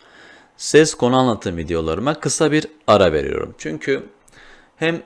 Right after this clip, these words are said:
yaklaşan bursluluk sınavına hem de diğer sınavlarımıza hazırlık olması için sınav analiz videolarımıza başladık. İlk videomuz iki bin yirmi dört bursluluk sınav videomuz.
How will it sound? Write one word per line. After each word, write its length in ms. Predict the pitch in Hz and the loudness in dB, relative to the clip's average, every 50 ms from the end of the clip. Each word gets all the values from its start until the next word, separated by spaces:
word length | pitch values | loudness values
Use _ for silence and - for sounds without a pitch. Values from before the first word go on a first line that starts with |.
| _ - | _ 0
yaklaşan 720 | 131 123 117 120 - 127 120 117 - 143 135 135 123 107 | 2 2 2 2 2 0 0 0 0 -4 -4 -4 -2 0
bursluluk 400 | 113 113 107 - - 120 120 - | 0 0 0 0 0 0 0 0
sınavına 500 | - - 101 90 85 78 82 95 120 135 | -2 -4 -4 -2 -2 -2 -2 -2 -2 -2
hem 220 | 156 147 139 120 | -2 -2 -2 2
de 200 | 104 98 90 - - - _ _ _ - | 2 2 2 2 -2 -14 _ _ _ -8
diğer 240 | 104 120 156 151 139 | 0 4 6 6 6
sınavlarımıza 760 | 117 - - 95 87 85 78 78 82 82 80 80 80 82 80 | 4 2 -4 -6 -8 -6 -6 -6 -6 -6 -8 -8 -6 -6 -6
hazırlık 520 | 82 - 117 117 110 120 127 131 131 - - | -4 -2 0 0 0 0 -2 -4 -4 -4 -6
olması 400 | 78 78 71 65 64 - - - _ | -8 -8 -10 -12 -14 -16 -18 -14 _
için 440 | - 127 - - - 135 139 143 139 - - - - - - _ _ _ _ _ | -12 -12 -10 -8 -8 -8 -8 -10 -12 -16 -20 -20 -20 -20 -20 _ _ _ _ _
sınav 420 | - - - 139 147 151 156 151 151 - - _ _ _ _ | -20 -14 -4 0 2 2 2 2 -2 -6 -14 _ _ _ _
analiz 400 | - 120 120 120 127 127 117 107 | 2 4 4 4 4 2 2 -2
videolarımıza 600 | 98 87 82 85 80 80 78 78 78 76 76 71 | -4 -4 -2 -2 -2 -2 -4 -6 -6 -8 -6 -6
başladık. 520 | 76 76 76 - - 92 104 131 143 - - _ _ _ _ _ _ - - _ _ _ _ _ _ _ _ | -6 -6 -8 -8 -10 -10 -8 -10 -10 -12 -16 _ _ _ _ _ _ -20 -20 _ _ _ _ _ _ _ _
İlk 300 | - 190 185 175 - - | 2 4 4 2 0 -2
videomuz 840 | 104 101 92 78 85 85 85 90 110 143 165 175 170 - - - - _ _ _ _ _ _ _ _ _ _ _ - | -6 -6 -4 -2 -2 -2 -2 -2 -4 -4 -6 -6 -8 -10 -14 -18 -18 _ _ _ _ _ _ _ _ _ _ _ -16
iki 260 | - 104 - - 143 | -14 -10 -6 -2 0
bin 120 | 151 151 | 0 0
yirmi 300 | 147 143 143 143 143 139 | 0 -2 -2 -4 -2 0
dört 260 | 147 156 160 - - - | 0 0 0 -2 -2 -2
bursluluk 400 | 117 127 120 - - 127 107 - | 0 0 0 0 -4 -8 -8 -6
sınav 280 | - - 85 76 73 | -8 -6 -6 -6 -6
videomuz. 680 | 73 73 73 73 - - - - - - - - - | -6 -8 -6 -8 -8 -8 -12 -18 -18 -18 -18 -18 -20